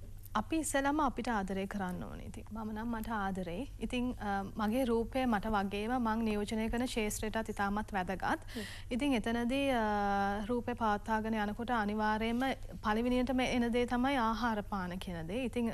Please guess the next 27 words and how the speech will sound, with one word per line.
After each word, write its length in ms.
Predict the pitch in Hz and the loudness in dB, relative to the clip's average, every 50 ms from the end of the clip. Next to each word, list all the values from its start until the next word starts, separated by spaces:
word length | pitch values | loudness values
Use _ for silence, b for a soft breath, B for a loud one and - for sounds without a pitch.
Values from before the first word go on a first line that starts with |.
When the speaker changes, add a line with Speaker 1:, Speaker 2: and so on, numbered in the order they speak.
| - 214 | -2 -2
Speaker 1:
ගොඩක් 320 | 220 208 202 240 - - | -2 -2 -2 -2 -2 0
වෙලාවට 300 | 277 247 240 247 240 247 247 | 0 2 2 2 2 2 2
මං 160 | 254 254 247 | 2 2 2
උත්සාහ 320 | 233 - - 262 233 262 | 0 0 -2 -2 0 0
කරනවා, 460 | 233 247 247 247 247 254 262 294 339 B B B B B B B B B - | 0 0 0 0 0 0 0 0 -2 B B B B B B B B B -6
අ, 220 | - 202 214 214 220 | -4 -2 -2 0 2
නැවුම්, 420 | 220 214 220 214 220 233 233 240 240 - | 2 2 2 4 2 2 0 -2 -4 -2
එළවලු, 340 | 233 220 220 214 214 220 220 | -2 0 0 2 2 0 0
පළතුරු, 520 | 214 220 208 202 208 202 226 220 220 226 233 - - - - | 0 0 0 0 0 0 0 0 0 0 -2 -2 -6 -8 -6
අ, 380 | - 208 208 208 202 202 202 202 - | -4 -2 -2 0 0 0 -2 -2 -2
පාවිච්චි 440 | - 214 202 202 202 - 214 - 226 | 0 2 2 2 0 -2 -4 -6 -6
කරන්න 460 | - - 208 196 185 190 185 190 185 - - - | -4 -2 -2 -2 -2 -2 -4 -4 -6 -8 -8 -6
මට. 220 | 208 208 196 175 185 | -4 -4 -4 -2 -2
Speaker 2:
හ්ම්. 200 | 214 - - B B B B - - - | -2 -2 -2 B B B B -8 -6 -4
Speaker 1:
ඒ 140 | 214 214 | -4 -2
වගේම 440 | 208 214 208 196 214 214 220 220 226 220 214 202 196 196 | -2 -2 -2 -2 -2 0 0 0 2 2 0 0 0 0
පෝෂ්‍ය 300 | - 214 214 233 - 247 | 0 2 2 2 -2 -2
පදාර්ථ 420 | - 240 226 220 233 233 233 226 | 0 0 0 2 2 2 0 0
වලින් 280 | - 226 226 233 254 262 | -2 -2 0 0 0 0
පිරිච්ච 380 | - 254 226 233 226 - - 254 - - | 0 0 0 0 0 -2 -2 -6 -4 0
ආහාර 420 | - 214 202 202 202 202 196 196 | 2 2 2 2 2 0 0 -2
පාන 300 | 196 - 202 196 196 196 | -2 -2 -2 -2 -2 -2
ලබා 260 | 185 185 175 185 180 180 | -2 -2 -2 -2 -2 -2
ගන්න. 340 | 175 175 147 113 247 427 571 B B B B B B B B B B | -2 -4 -4 0 0 0 -2 B B B B B B B B B B
ඒත් 260 | 233 254 247 - - | 2 2 2 2 0
එක්කම, 460 | 277 262 - - - 320 320 320 330 | 0 0 0 -2 0 2 2 2 2
අ, 420 | 349 359 349 339 339 - - 214 | 2 2 2 2 0 2 2 0